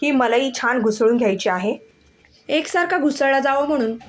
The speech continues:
रवीच्या वरच्या टोकाला दोन्ही तळहाताच्या मध्ये दाबून धरून वरच्यावर अलगद हाताने ही मलई घुसळायला सुरुवात करायची.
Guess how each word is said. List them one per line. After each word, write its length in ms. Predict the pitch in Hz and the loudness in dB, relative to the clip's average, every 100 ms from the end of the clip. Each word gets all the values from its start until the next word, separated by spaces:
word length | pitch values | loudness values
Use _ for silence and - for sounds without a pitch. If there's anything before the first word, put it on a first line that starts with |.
| - | -8
रवीच्या 380 | 240 262 294 294 | -2 0 0 2
वरच्या 340 | 285 233 269 | 2 0 -2
टोकाला 440 | 254 254 262 254 214 | -2 0 0 -2 -2
दोन्ही 380 | 202 254 269 285 | 0 0 0 -2
तळहाताच्या 500 | 247 233 226 240 240 | -2 -2 -4 -2 -2
मध्ये 220 | 247 240 | 0 0
दाबून 340 | 220 196 233 | 0 0 0
धरून 320 | 233 269 226 220 - - - | 0 -2 -2 -6 -16 -20 -6
वरच्यावर 600 | 262 254 - 302 277 196 240 - _ _ _ | -2 -2 -2 0 0 0 -4 -14 _ _ _
अलगद 340 | - 262 269 302 | -2 0 0 -2
हाताने 440 | 320 254 254 202 220 - _ _ _ _ - | -2 -2 -2 -2 -6 -16 _ _ _ _ -10
ही 120 | - 285 | -4 0
मलई 340 | 262 233 254 | 2 0 0
घुसळायला 440 | 240 - 226 226 | 0 0 0 0
सुरुवात 380 | 240 240 208 214 | 0 -2 -2 -2
करायची. 380 | - 196 185 - | -4 -4 -4 -6